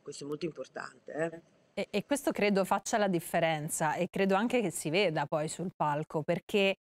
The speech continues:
Speaker 2: spesso, e questo
Speaker 1: Sì,
Speaker 2: te lo
Speaker 1: beh.
Speaker 2: chie-, te lo chiedo, eh, l'abitudine all'attore...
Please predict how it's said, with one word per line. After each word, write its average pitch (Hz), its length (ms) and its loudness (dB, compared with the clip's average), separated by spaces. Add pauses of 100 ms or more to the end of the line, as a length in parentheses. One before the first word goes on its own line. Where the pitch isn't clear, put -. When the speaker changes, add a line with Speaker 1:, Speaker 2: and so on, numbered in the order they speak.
(120)
Speaker 2:
spesso, 262 800 4
e 190 140 4
questo 190 260 0
Speaker 1:
Sì, 170 60 4
Speaker 2:
te 180 60 6
lo 180 100 8
Speaker 1:
beh. 185 40 0
Speaker 2:
chie-, 190 280 0 (480)
te 190 100 2
lo 185 100 4
chiedo, 180 500 4 (280)
eh, 170 1200 0
l'abitudine 202 800 2
all'attore... 220 1160 2